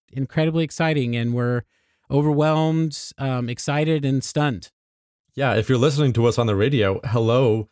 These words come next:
Speaker 2: new radio listeners. We're really excited to have
Speaker 1: Hello.
Speaker 2: you. <laughs>
Speaker 1: Uh, let us know if you prefer, prefer Mike talking like this, "Hello, this is Mike," or this, "How's everyone doing today? This is a nice, sultry voice." <laughs>
Speaker 2: Yes,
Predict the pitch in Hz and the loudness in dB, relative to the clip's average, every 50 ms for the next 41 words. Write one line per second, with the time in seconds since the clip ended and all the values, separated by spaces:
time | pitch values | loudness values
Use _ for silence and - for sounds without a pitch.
0 | _ _ _ _ 110 107 113 120 120 110 110 117 156 160 127 104 92 98 98 - | _ _ _ _ 0 2 2 2 2 2 2 2 2 4 2 2 2 0 -2 -2
1 | - 95 87 85 82 87 - - - - 107 101 95 95 107 110 104 107 101 - | -2 -2 -2 -2 -4 -6 -10 -10 -6 -4 -2 -2 0 0 0 2 2 0 0 0
2 | - 160 185 220 262 - - - 202 143 95 80 78 85 - _ _ - 190 - | 2 2 4 4 4 4 4 4 4 2 0 -2 -4 -6 -12 _ _ -4 -4 -4
3 | - - 147 143 - - 104 - - _ 175 175 175 165 139 160 156 196 208 220 | -4 -6 -8 -8 -8 -10 -10 -10 -8 _ -2 0 0 -2 -2 0 0 2 2 2
4 | 233 - - 226 214 214 214 208 - - 202 185 - 190 190 170 165 185 180 175 | 0 0 2 2 2 2 2 0 0 0 0 0 2 0 0 2 2 2 2 4
5 | 175 170 170 - - - 185 - - 185 180 175 165 165 170 175 170 - - - | 2 2 0 0 0 0 0 0 2 0 0 2 2 2 0 0 -2 -2 -2 -2
6 | 180 170 - 175 165 151 151 147 - - 160 175 170 - - 143 135 131 135 135 | 0 0 0 0 0 2 0 0 0 0 0 0 0 -2 -2 0 0 2 2 0
7 | 131 135 117 139 123 117 131 135 143 151 - 131 123 123 120 147 147 120 98 - | 0 0 0 -2 0 0 0 0 0 0 0 -2 -2 0 0 0 0 -2 -2 -4
8 | - - - _ _ _ _ _ _ _ _ - 120 117 120 123 120 120 123 120 | -8 -10 -12 _ _ _ _ _ _ _ _ -2 0 2 2 2 2 2 2 2
9 | 123 120 120 135 139 139 123 110 90 92 87 85 85 107 107 - 107 101 101 104 | 2 2 2 2 0 0 0 0 0 0 -2 -2 -2 -2 -2 -2 -2 -2 0 0
10 | 101 98 95 98 - - 110 95 - 107 101 92 120 113 92 78 - - - - | 0 0 0 0 -2 -2 -4 -2 -2 -2 -2 0 0 0 0 -2 -4 -6 -6 -8
11 | - _ _ _ _ _ _ _ _ _ _ _ 151 139 - - 220 202 - - | -12 _ _ _ _ _ _ _ _ _ _ _ -12 -10 -8 -8 -8 -8 -8 -10
12 | - - - 254 - _ _ 285 - _ - 113 123 120 98 - | -12 -10 -12 -12 -14 _ _ -16 -16 _ -4 -2 0 0 0 -2